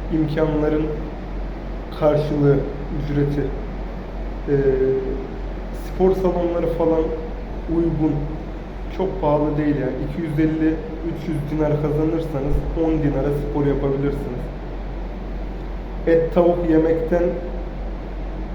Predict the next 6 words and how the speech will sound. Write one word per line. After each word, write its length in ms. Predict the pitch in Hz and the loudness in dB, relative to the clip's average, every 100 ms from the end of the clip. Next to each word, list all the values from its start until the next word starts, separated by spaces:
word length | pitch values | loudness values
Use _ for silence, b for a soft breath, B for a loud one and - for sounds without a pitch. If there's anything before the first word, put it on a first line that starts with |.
| - - - - - | -8 -8 -8 -8 -2
unutun. 400 | 165 185 185 143 - - - - 147 | 4 4 4 0 -2 -6 -6 -4 -2
Et, 180 | 143 | 0
tavuk 200 | 160 151 | 4 4
yiyemezsiniz. 760 | 151 156 160 143 - - - - 139 | 6 6 6 4 2 0 -2 -2 2
Vazgeçin. 600 | 160 160 151 131 - - - - - - - - - - - - | 4 6 4 2 0 -4 -6 -10 -8 -4 -4 -4 -6 -8 -10 -8
Ee, 40 | - | -2